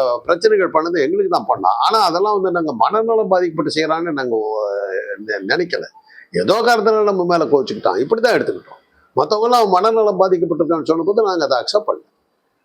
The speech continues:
எங்க, எங்களையே அடிக்க வந்த போது கூட நாங்க அக்செப்ட் பண்ணோம். எங்க வைஸ் பிரின்சிபால் சொன்னதுக்கு பிறகுதான், "ஓ, நாம தான் சரியா கணிக்க தவறிட்டோம்." அதே மாதிரி தான் இப்ப நான் சொல்றேன்.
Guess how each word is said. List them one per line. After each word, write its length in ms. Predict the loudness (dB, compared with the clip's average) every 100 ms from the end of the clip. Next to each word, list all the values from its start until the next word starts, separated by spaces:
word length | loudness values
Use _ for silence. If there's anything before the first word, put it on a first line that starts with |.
| _ _ _ _
எங்க, 340 | 0 2 2 0
எங்களையே 480 | 0 2 4 6 6
அடிக்க 320 | 4 4 4
வந்த 160 | 4
போது 180 | 4 4
கூட 160 | 2 2
நாங்க 280 | 2 2 0
அக்செப்ட் 220 | 0 -2
பண்ணோம். 160 | -2
எங்க 160 | -4 -2
வைஸ் 300 | 0 0 0
பிரின்சிபால் 280 | 0 0 0 0
சொன்னதுக்கு 380 | 0 2 2 2
பிறகுதான், 580 | 2 2 2 0 -2 -8 _ _ _ _
"ஓ, 380 | 2 4 4 2 -2 -6 -14 _ _ _ _ _ _ _
நாம 340 | -2 0 0 0
தான் 160 | 2
சரியா 240 | 2 0 0
கணிக்க 340 | -2 0 0
தவறிட்டோம்." 580 | 2 0 -2 -6 -8 -10
அதே 320 | -2 0 0
மாதிரி 220 | 0 0
தான் 100 | 0
இப்ப 140 | 0 0
நான் 160 | 0
சொல்றேன். 400 | -2 -2 -4 -6